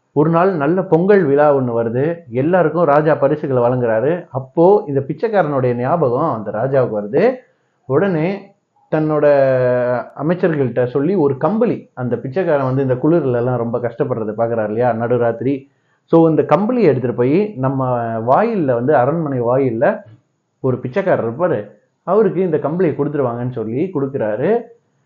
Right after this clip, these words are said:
இந்த அமைச்சர்களும் கம்பளியை எடுத்துன்னு போய் அந்த பிச்சைக்காரங்கிட்ட கொடுத்துடுறாங்க. அதுக்கப்புறமா அந்த பிச்சைக்காரன் நிம்மதியா, "ச்சே, எப்பேற்பட்ட ராஜா, நம்மளையும் கண்டுக்கிட்டு ஒரு கம்பளியை தானமா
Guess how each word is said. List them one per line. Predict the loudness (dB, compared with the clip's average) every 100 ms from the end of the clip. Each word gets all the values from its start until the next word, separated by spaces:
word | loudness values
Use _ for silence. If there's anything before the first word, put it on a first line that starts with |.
| _ _ _
இந்த | 0 4 4
அமைச்சர்களும் | 2 0 0 2 2 2 -2 -6 -8
கம்பளியை | -2 -2 0 0 -2
எடுத்துன்னு | -2 -4 -4
போய் | -4 -2 0 0
அந்த | -2 -6
பிச்சைக்காரங்கிட்ட | -10 -10 -6 -6 -6 -8 -8 -6
கொடுத்துடுறாங்க. | -4 -4 -4 -8 -10 -20 _ _ _ _ _ -4
அதுக்கப்புறமா | -2 0 -2 0 0 0 -2
அந்த | -2
பிச்சைக்காரன் | -4 -4 -4 -2 0 0 -2 -4 -10 _ _ -8
நிம்மதியா, | -4 -2 -2 0 0 -2
"ச்சே, | -4 -4 -2
எப்பேற்பட்ட | -6 0 0 2 0
ராஜா, | 2 4 2
நம்மளையும் | 0 0 0 2 0 0 -6 _ _
கண்டுக்கிட்டு | -2 0 -2 2 2 2 -4 -20 _ _ _ _ _ _ 0
ஒரு | 2
கம்பளியை | 2 -2 0 0 0
தானமா | -2 -2 -4 -6